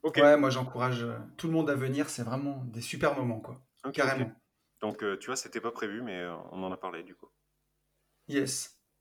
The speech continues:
Speaker 1: On
Speaker 2: Et
Speaker 1: est
Speaker 2: tiens, tu
Speaker 1: déjà,
Speaker 2: vois, mon
Speaker 1: au bout
Speaker 2: ami
Speaker 1: de trois minutes, on est déjà hors conducteur. Donc, tout va bien.
Speaker 2: Ouais,
Speaker 1: On
Speaker 2: mais
Speaker 1: est
Speaker 2: ça, de toute façon, euh, <laughs>
Speaker 1: C'est que tout va bien. Vas-y, dis-moi.
Speaker 2: Ouais, puis en plus, j'allais dire, on s'est pas tellement appelé ces, ces derniers jours, là, parce qu'on était tous,
Speaker 1: Non.
Speaker 2: tous les deux la tête dans nos projets.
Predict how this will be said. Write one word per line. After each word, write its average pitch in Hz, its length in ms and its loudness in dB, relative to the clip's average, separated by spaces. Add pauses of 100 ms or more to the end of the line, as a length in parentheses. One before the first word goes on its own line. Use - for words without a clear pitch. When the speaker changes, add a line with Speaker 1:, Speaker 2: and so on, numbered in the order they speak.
(180)
Speaker 1:
On - 60 2
Speaker 2:
Et 175 240 8
Speaker 1:
est 226 60 2
Speaker 2:
tiens, 226 180 4
tu - 100 0
Speaker 1:
déjà, 127 80 10
Speaker 2:
vois, 247 100 10
mon 214 80 6
Speaker 1:
au 175 40 6
bout 151 60 6
Speaker 2:
ami 156 160 6
Speaker 1:
de 143 160 -6
trois 135 160 6
minutes, 160 300 4
on 135 140 4
est 127 40 0
déjà 127 360 2
hors 151 180 0
conducteur. 127 480 -4 (140)
Donc, 101 240 -12
tout 117 100 -12
va 107 80 -4
bien. 95 140 0 (300)
Speaker 2:
Ouais, 190 260 12
Speaker 1:
On - 20 10
Speaker 2:
mais 180 100 8
Speaker 1:
est - 40 6
Speaker 2:
ça, 185 280 12
de 190 80 8
toute - 120 -8
façon, 165 420 6
euh, 139 200 10 (100)
<laughs> - 600 6 (240)
Speaker 1:
C'est - 200 -2
que - 40 -16
tout 143 120 -10
va 131 100 4
bien. 104 180 0 (520)
Vas-y, 139 300 -2 (180)
dis-moi. 254 200 -4 (120)
Speaker 2:
Ouais, 233 220 12
puis 196 120 2
en 196 100 4
plus, 233 320 6 (260)
j'allais 185 220 10
dire, 190 220 6
on 165 60 4
s'est 151 180 -2
pas 214 100 6
tellement 180 300 6
appelé 202 240 2
ces, 160 320 0
ces - 180 -6
derniers 156 300 0
jours, 202 240 4
là, 151 80 6
parce 127 180 -4
qu'on 127 160 -6
était 135 240 -4
tous, 180 320 -2
Speaker 1:
Non. 151 80 -6
Speaker 2:
tous 165 120 -8
les 160 120 2
deux 165 160 2
la 139 120 0
tête 139 220 0
dans 156 120 2
nos 151 140 2
projets. 151 420 2